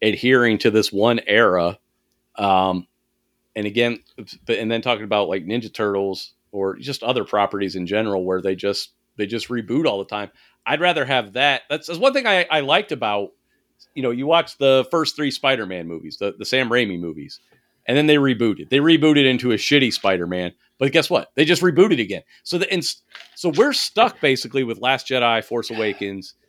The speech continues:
and Rise of Skywalker, though. Whereas Spider-Man has moved on, we can ignore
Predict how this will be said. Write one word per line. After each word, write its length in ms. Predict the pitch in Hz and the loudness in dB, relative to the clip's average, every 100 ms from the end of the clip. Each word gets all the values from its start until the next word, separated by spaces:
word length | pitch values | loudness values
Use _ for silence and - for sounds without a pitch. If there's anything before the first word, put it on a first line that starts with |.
| _ | _
and 100 | 123 | -4
Rise 220 | 135 127 | 0 0
of 60 | 101 | -2
Skywalker, 640 | - 151 120 87 80 85 | -2 0 0 -2 -8 -12
though. 180 | 78 71 _ _ _ _ | -16 -18 _ _ _ _
Whereas 260 | 147 143 127 | -2 -2 -2
Spider-Man 580 | - 220 220 147 139 127 | 0 2 2 0 -2 -4
has 140 | 139 | -6
moved 220 | 147 127 | -6 0
on, 380 | 160 170 127 117 - | 2 2 0 -4 -6
we 120 | 220 | -6
can 160 | - 165 | -4 -4
ignore 640 | 120 120 208 156 107 95 | -6 0 2 2 -2 -6